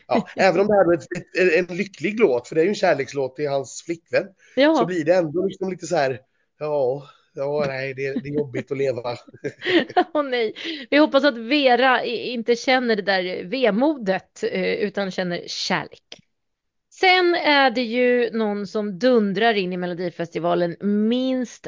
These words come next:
Speaker 2: sagt. Eh, den som det kanske snackas allra mest om sen Aftonbladet, eh, skvallrade om att hon skulle vara med.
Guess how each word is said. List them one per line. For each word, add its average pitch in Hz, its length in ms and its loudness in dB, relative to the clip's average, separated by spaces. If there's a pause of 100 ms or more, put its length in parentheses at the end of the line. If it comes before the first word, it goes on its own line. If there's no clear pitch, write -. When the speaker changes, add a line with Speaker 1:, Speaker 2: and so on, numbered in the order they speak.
Speaker 2:
sagt. - 840 -6
Eh, 170 380 0
den 226 360 2
som 220 160 -2
det 208 80 -2
kanske 196 260 -4
snackas 180 500 -4
allra 277 400 4
mest 226 320 0
om 180 240 0
sen 170 260 -4
Aftonbladet, 165 960 -4
eh, 170 200 0
skvallrade 180 720 0
om 160 160 -4
att 156 140 -10
hon 180 140 -14
skulle 151 260 -10
vara 156 140 -4
med. 151 240 -4